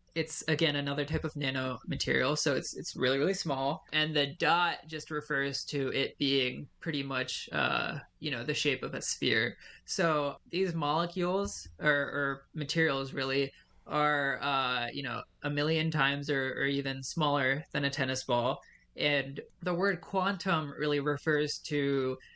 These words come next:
you know, that type of length scale that they're on. So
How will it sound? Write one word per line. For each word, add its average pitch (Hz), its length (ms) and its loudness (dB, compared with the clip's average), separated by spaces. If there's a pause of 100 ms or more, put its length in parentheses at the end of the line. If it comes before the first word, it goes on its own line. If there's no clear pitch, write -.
(120)
you 147 140 -4
know, 131 220 0 (140)
that 139 400 2 (160)
type 135 340 -2
of 135 400 -2
length 139 340 2
scale 139 340 -6
that 117 160 -6
they're 113 180 -2
on. 107 280 -4
So 127 380 2